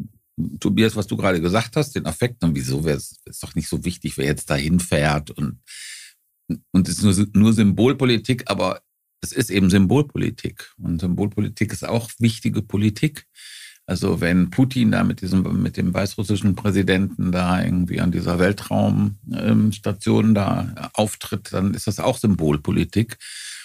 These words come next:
und soll eben, äh, eine Botschaft senden. Und Krieg besteht eben auch darin, äh, Botschaften zu senden. Und insofern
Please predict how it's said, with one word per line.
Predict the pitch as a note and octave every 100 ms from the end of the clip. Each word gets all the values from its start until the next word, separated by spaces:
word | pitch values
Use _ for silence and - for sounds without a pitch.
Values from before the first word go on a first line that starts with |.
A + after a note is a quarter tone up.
| _
und | - F#2+
soll | F#2+ G2 E2+
eben, | F2+ F2+ F2+ F2+ - - _ _ _ _ _
äh, | F#2+
eine | F#2 G2 G#2
Botschaft | A#2 C#3 A#2 -
senden. | - B1 B1 A1+ - - - -
Und | F2 F2 F2 - -
Krieg | - A#2
besteht | - - F2 F2+
eben | G#2 G#2 G2
auch | D#2
darin, | - G2 - G#2 A2 A2+
äh, | - G#2+ G2+
Botschaften | G2+ F#2 F#2+ F2+ F3 - B2 - F2
zu | -
senden. | D2+ G1+ B1+ - - -
Und | E2 E2+ E2
insofern | A2 B2 A#2+ A#2 A2 A2